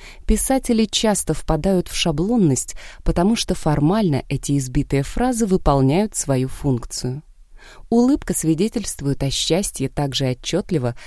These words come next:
как и дрожь в коленях выдаёт страх. К сожалению, подобным фразам не хватает глубины, поскольку они не оставляют места для спектра эмоций.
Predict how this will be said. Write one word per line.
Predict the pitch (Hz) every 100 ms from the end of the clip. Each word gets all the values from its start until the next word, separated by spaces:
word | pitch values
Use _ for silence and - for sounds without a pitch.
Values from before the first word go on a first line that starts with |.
| - -
как | 160 -
и |
дрожь | 139 127 123 -
в | -
коленях | 127 120 190 233 -
выдаёт | 170 135 127 127
страх. | - - 117 - - - - - - - -
К | -
сожалению, | - 160 160 170 185 151 127
подобным | 160 139 147 139 156
фразам | 156 208 226 240 240
не | 226
хватает | 170 165 160 160 139
глубины, | 170 175 180 196 220 156 - - -
поскольку | 180 - 269 247 214
они | 202 226
не | 233 220
оставляют | - - 202 208 190 -
места | 147 220 - 233
для | 190 165 151
спектра | - 151 143 - 143 -
эмоций. | 147 135 123 - - 160